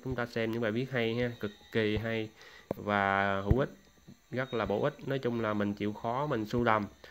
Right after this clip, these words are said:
và cũng như bên cạnh đó mình sưu tầm luôn cái, cái trang này luôn và những cái bài viết của mình. Đấy,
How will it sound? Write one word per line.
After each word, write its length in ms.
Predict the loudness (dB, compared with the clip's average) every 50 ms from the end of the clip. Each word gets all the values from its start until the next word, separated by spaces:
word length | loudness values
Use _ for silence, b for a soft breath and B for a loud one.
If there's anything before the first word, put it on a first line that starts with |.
| B B B B B -4
và 160 | -2 -2 0
cũng 160 | 0 0 2
như 100 | 2 2
bên 180 | 2 2 2 2
cạnh 160 | 2 2 2
đó 180 | 2 2 2
mình 180 | 2 0 0 -2
sưu 160 | 0 -2 0
tầm 280 | 2 2 2 2 2 2
luôn 220 | 2 0 0 -2
cái, 240 | -2 -2 -2 -2 -2
cái 100 | -2 -2
trang 420 | -2 0 0 0 0 -2 -2 0
này 140 | 0 2 2
luôn 180 | 4 4 2 2 0
và 120 | -2 -2
những 280 | 0 0 0 -2 -2 -4
cái 380 | -4 -2 -2 -2 -2 -2 0 2
bài 200 | 4 4 4 4
viết 200 | 2 2 0 0
của 100 | 0 0
mình. 200 | 2 2 2 0 -4 -10 B B B B B B B B -6
Đấy, 280 | -2 0 0 0 0